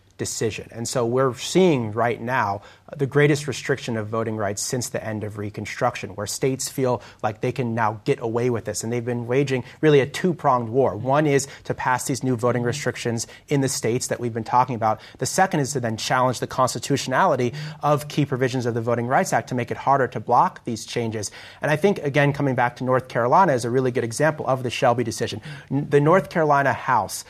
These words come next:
passed a fourteen-page voter I D bill in April of twenty thirteen. Then, a month after the Shelby County decision, that fourteen-page bill becomes a fifty-seven-page bill that essentially either repeals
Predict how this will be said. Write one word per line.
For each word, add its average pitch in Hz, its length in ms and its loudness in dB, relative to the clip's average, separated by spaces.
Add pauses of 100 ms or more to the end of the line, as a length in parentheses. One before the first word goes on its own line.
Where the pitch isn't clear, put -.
(180)
passed 127 520 0
a 120 100 0
fourteen-page 147 880 0
voter 123 280 2
I 117 120 2
D 120 220 -4
bill 110 340 -2 (420)
in 139 240 0
April 135 520 2 (120)
of 123 360 -4 (100)
twenty 131 300 0
thirteen. 117 540 -4 (240)
Then, 175 380 2
a 131 100 -4
month 143 380 0
after 139 540 0 (180)
the 131 60 -6
Shelby 131 360 2
County 123 280 -2
decision, 113 500 -2 (220)
that 143 200 0
fourteen-page 165 840 0
bill 139 140 4
becomes 123 300 -4
a 113 60 -4
fifty-seven-page 139 1300 0 (240)
bill 113 260 0 (200)
that 147 100 0
essentially 147 560 0 (260)
either 143 280 4
repeals 165 880 2